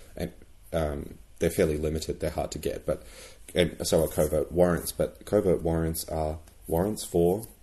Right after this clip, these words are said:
the police or some investigating authority to go and, you know, bug someone's house or, um, bug a prison facility, 'cause you can't normally have recording devices in a prison.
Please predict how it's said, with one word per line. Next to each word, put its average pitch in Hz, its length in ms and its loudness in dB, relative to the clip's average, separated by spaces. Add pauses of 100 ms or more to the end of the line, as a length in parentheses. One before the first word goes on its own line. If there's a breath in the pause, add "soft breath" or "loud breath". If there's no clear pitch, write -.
the 175 80 0
police 95 520 -2
or 76 320 0
some 85 240 0
investigating 80 560 -2
authority 82 460 -4
to 90 360 -2 (500 loud breath)
go 85 340 2
and, 90 420 -2 (840)
you 92 160 -4
know, 87 200 0 (140)
bug 87 320 4 (480)
someone's 90 420 2
house 82 360 -4
or, 80 300 2 (420 loud breath)
um, 78 400 0
bug 80 280 0 (160)
a 80 140 -2 (500)
prison 85 300 6
facility, 78 540 0
'cause - 340 -2
you 78 160 -6 (100)
can't 80 360 -6
normally 78 400 -2
have 78 280 -6
recording 82 360 0
devices 76 440 -6
in 80 100 -2
a - 40 -6
prison. 82 420 -4